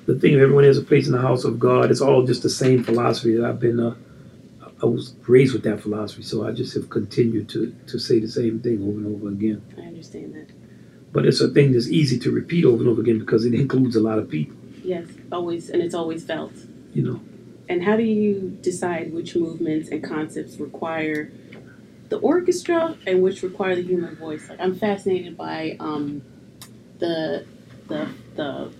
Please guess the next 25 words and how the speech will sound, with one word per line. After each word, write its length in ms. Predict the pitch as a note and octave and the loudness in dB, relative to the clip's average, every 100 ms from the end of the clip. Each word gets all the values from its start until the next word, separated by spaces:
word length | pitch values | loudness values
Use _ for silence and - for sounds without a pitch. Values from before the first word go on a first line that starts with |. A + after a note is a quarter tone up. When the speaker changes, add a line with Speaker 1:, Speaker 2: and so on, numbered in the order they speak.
| - - | -8 -2
Speaker 2:
Father, 680 | E3+ D#3+ D#3+ D#3 D3+ - | -2 -2 -2 -4 -4 -8
Son, 540 | - - D#3 D3 C#3+ C#3+ | -12 -8 -6 -4 -6 -8
and 120 | D3+ | -10
Holy 320 | D3+ D3 C#3+ - | -8 -6 -6 -8
Spirit. 480 | - C#3 B2+ B2+ - - - - | -6 -6 -4 -8 -12 -18 -18 -6
That 280 | E3 D3+ - - - | -4 -4 -8 -16 -14
what 220 | D#3 D#3 - - | -8 -8 -10 -8
happens 400 | F3 E3 D#3+ D#3 | -4 -4 -2 -2
in 100 | D3+ | -2
the 60 | |
orchestra 460 | - D#3+ D#3 D#3 D3+ | -2 -4 -8 -8 -6
is 140 | C#3 C#3 | -6 -4
just 220 | D3 C#3 - - - - - - - - - | -6 -6 -18 -20 -20 -20 -20 -20 -20 -20 -14
spellbinding 720 | - E3 D3+ D3 C#3+ C#3 C#3 | -8 -6 -4 -2 0 0 -2
every 260 | E3 D#3 D3+ | -4 -4 -2
night, 360 | D3 C#3+ - C#3 | -2 -4 -6 -10
and 300 | C#3 C#3 - - - - - | -8 -8 -10 -14 -18 -20 -6
you 160 | E3+ | -2
laugh, 440 | E3+ F#3+ G3+ G3 F#3+ - | 2 4 4 2 -2 -10
you, 140 | F3+ F3 | -4 -4
you, 420 | - - D#3+ D#3+ - | -4 -10 -12 -12 -12
you 140 | D#3+ - | -14 -2
feel, 500 | F#3 E3+ D#3+ D#3 - - - - - - - - | 0 0 -2 -6 -10 -20 -20 -20 -20 -20 -20 -14
uh, 460 | D#3 D#3 D#3+ D#3 - - - - - - - - - - - | -10 -6 -6 -8 -10 -18 -20 -20 -20 -20 -20 -20 -20 -20 6
very 540 | G3+ G3+ F#3+ F3+ | 10 10 8 2